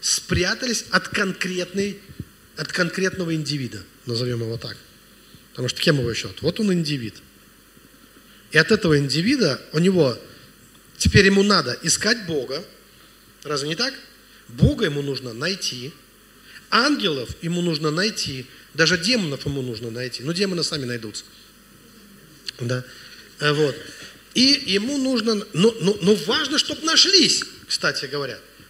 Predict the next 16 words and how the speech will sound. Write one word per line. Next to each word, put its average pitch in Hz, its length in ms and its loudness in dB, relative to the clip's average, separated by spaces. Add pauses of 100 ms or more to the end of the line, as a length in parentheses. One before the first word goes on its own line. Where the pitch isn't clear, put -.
Почему? 233 320 0
Потому 202 300 0
что 190 160 0
если 196 460 0
не 180 140 -6
найдутся, 143 640 -8 (380)
он 127 180 -6
не 175 140 0
излечится. 233 580 -2 (2000)
Вопрос 208 320 4
не 214 120 2
в - 100 -2
том, 339 200 2
что 208 220 0
их 196 160 0
нет. 165 320 2